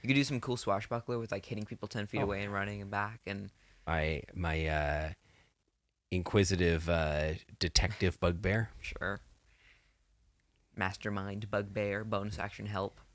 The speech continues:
Speaker 2: My soul knife bugbear.
Speaker 1: Yeah. Your, uh, arcane trickster.
Speaker 2: I don't see why any of these would be bad, frankly. All
Speaker 1: Sure.
Speaker 2: every one of those sounds like a great idea.
Speaker 1: Honestly, I
Speaker 2: Um,
Speaker 1: quite like the idea of an arcane trickster bugbear. Swap
Speaker 2: Uh,
Speaker 1: out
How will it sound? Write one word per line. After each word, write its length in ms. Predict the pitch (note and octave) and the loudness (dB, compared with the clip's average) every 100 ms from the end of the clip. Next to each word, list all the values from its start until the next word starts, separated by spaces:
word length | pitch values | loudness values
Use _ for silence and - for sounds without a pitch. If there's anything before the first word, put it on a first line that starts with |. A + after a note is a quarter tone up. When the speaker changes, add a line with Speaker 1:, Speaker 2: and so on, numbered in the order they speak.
| - | -4
Speaker 2:
My 100 | D2 | 0
soul 340 | - - F2 | 4 6 6
knife 280 | E2+ D#2 E2 - | 4 0 -2 -4
bugbear. 520 | E2 E2+ D#2+ E2 G2 - - - - - | -4 -2 -4 -4 -6 -14 -18 -18 -18 -12
Speaker 1:
Yeah. 320 | A2 F#2 G2+ G2 - _ _ - | -8 -6 -6 -8 -18 _ _ 0
Your, 240 | A2 G#2 | 4 4
uh, 220 | F#2+ G2 G2+ - | 4 2 -2 0
arcane 280 | G#2 - G2+ | 0 0 -4
trickster. 440 | G#2+ - - G#2+ - | -4 -6 -4 -6 2
Speaker 2:
I 60 | A#2+ | 6
don't 140 | D#3+ | 6
see 200 | E3 C#3 | 6 6
why 220 | A2 A2+ | 6 6
any 200 | G#2 A#2 | 6 6
of 60 | A2+ | 6
these 160 | G2 - | 4 2
would 100 | F#2 | 2
be 60 | |
bad, 360 | F2+ F2 C#2+ - - | 4 2 2 -2 -4
frankly. 480 | E2 E2 E2+ D#2 - - | -2 0 0 -2 -4 -4
All 120 | - | -2
Speaker 1:
Sure. 80 | - | 2
Speaker 2:
every 200 | G#2 A2 | 6 8
one 160 | G#2 G2+ | 8 8
of 60 | |
those 140 | F#2+ - | 6 6
sounds 220 | G2+ F#2 | 4 4
like 120 | D#2+ | 0
a 40 | D2+ | 0
great 280 | - D#2 D2 | 0 2 2
idea. 360 | C#2+ C#2 C2 - - - - - _ | 0 -2 -4 -10 -20 -20 -20 -20 _
Speaker 1:
Honestly, 460 | D#2 E3+ D#3 D#3 E2+ | 0 4 6 4 4
I 20 | |
Speaker 2:
Um, 60 | - | 2
Speaker 1:
quite 160 | - D3 | 0 0
like 140 | D#3 | 0
the 60 | A2+ | 0
idea 160 | G2+ | 0
of 80 | G2 | 0
an 100 | G2 | 0
arcane 300 | F#2+ - F#2+ | -2 -4 -6
trickster 340 | - F#2+ - F#2 | -4 -6 -4 -2
bugbear. 440 | F2+ F2+ F#2 F#2+ | -2 -2 -4 -4
Swap 300 | - G2+ G2+ | -4 -4 0
Speaker 2:
Uh, 40 | G2 | 0
Speaker 1:
out 160 | F#2+ | -2